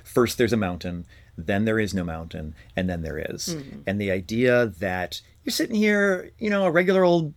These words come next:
Speaker 1: person looking over and, yeah, there's a beautiful little mountain. And then you have one of these moments. You're standing right on the narrow bridge. Yesh and Ain dissolve, and you become truly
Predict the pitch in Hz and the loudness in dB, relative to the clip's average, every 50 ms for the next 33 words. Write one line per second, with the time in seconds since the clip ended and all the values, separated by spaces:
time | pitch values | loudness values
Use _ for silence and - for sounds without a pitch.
0 | _ _ _ - 196 185 170 - - 165 156 151 151 160 160 - 165 156 156 156 | _ _ _ 0 0 2 2 4 2 4 4 4 4 4 4 4 2 2 2 2
1 | 151 156 156 143 131 127 135 214 240 190 175 185 214 170 156 127 117 110 107 98 | 4 4 4 4 4 4 2 2 2 2 0 0 2 2 2 2 2 2 0 -2
2 | - - 165 214 254 - 233 220 226 196 165 139 - - - - - - 101 202 | -6 -4 -2 -2 0 0 0 0 0 0 0 -2 -2 -4 -8 -10 -8 -6 -4 -2
3 | 120 135 156 180 185 160 139 139 139 131 127 123 123 127 131 127 123 113 107 90 | 0 0 0 0 0 0 -2 -4 -4 -4 -6 -4 -4 -4 -4 -4 -4 -4 -4 -2
4 | 85 87 104 147 - - - - - - - - _ - - 92 95 92 - - | -4 -4 -6 -8 -8 -10 -12 -14 -16 -20 -20 -20 _ -10 -4 -2 -2 -2 -2 -4
5 | - 123 113 107 104 101 101 107 110 117 120 139 143 151 147 - 135 135 127 123 | -4 -2 -2 0 -2 -2 -4 -6 -6 -2 0 2 2 2 0 -2 -4 -4 -2 -2
6 | 120 117 113 113 110 107 104 110 120 127 127 127 123 120 117 - - - - - | -2 -2 0 0 -2 -4 -2 -2 -2 0 0 -2 -2 -4 -8 -10 -12 -12 -18 -14
7 | - 90 98 113 135 135 - - - - - - - - 104 98 101 - - 120 | -8 -2 0 0 0 0 -2 -6 -6 -8 -8 -12 -10 -6 -4 -4 -4 -4 -2 -2
8 | 120 123 127 127 131 131 131 131 127 - - - _ - _ _ - _ _ _ | -2 0 0 0 0 -2 -2 -4 -4 -8 -16 -20 _ -20 _ _ -20 _ _ _
9 | - - - - - - - - - _ - - - 113 95 - 110 101 104 120 | -20 -20 -20 -20 -20 -20 -20 -20 -20 _ -12 -4 -2 -2 0 2 0 2 2 2
10 | 139 160 180 214 233 233 - - - - - - 107 101 101 101 104 120 151 175 | 2 2 0 0 -2 -4 -8 -12 -14 -16 -8 -6 -4 -2 -2 -2 0 0 2 2
11 | 185 170 175 160 151 - - - 123 117 127 135 143 151 170 - _ _ _ _ | 2 0 -2 -2 -4 -6 -6 -4 -4 -2 -2 -2 -4 -4 -6 -10 _ _ _ _
12 | - - - 262 339 349 285 101 - - | -12 -4 0 2 2 4 2 0 -2 -4